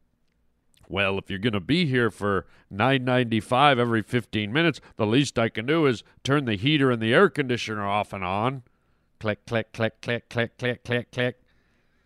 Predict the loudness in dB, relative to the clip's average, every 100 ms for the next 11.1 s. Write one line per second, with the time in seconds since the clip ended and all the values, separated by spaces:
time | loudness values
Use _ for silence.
0 | _ _ _ -2 -2 2 8 8 10 8
1 | 8 4 6 8 8 6 4 4 4 0
2 | 2 4 6 6 4 0 0 4 4 4
3 | -4 0 0 0 -4 -2 -2 -2 2 2
4 | 4 4 2 -2 _ _ _ _ _ _
5 | _ _ _ _ _ _ _ _ _ _
6 | _ _ _ _ _ _ _ _ -2 -2
7 | 0 0 2 2 -2 2 6 6 6 0
8 | 2 4 8 6 6 2 4 4 6 6
9 | 6 4 0 0 2 2 4 2 2 2
10 | 4 4 4 4 2 0 4 6 6 4